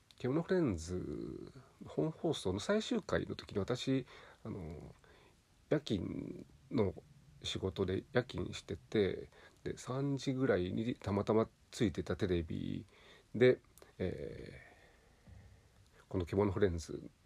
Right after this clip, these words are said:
の最終回をやっていて、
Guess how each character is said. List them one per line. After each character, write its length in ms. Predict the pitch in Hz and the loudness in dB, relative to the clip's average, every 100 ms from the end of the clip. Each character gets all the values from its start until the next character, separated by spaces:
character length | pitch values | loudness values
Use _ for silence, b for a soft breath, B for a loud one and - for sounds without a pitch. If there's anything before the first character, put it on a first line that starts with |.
| - | 4
の 200 | 123 - B B B B B - - _ - - | 4 4 B B B B B -20 -20 _ -20 0
最 180 | - | 2
終 160 | 98 95 | 4 2
回 200 | - - | -2 -4
を 80 | - - - | -6 -8 0
や 100 | 95 | 0
っ 40 | |
て 220 | - - | 0 -2
い 80 | 98 | -2
て、 340 | - 117 101 | 2 6 6